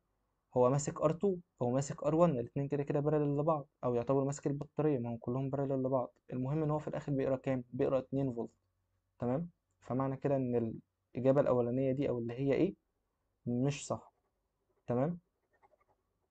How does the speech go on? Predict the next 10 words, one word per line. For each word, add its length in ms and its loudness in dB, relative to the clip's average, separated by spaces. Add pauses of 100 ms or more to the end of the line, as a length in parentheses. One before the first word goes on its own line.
(540)
نمسح 360 -4
بس 240 -8
إيه 240 -4 (2250)
الكلام 500 -2
ده. 180 -4 (4000)
احنا 240 2
عندنا 340 2
بعد 240 2
كده 240 0
ايه 200 2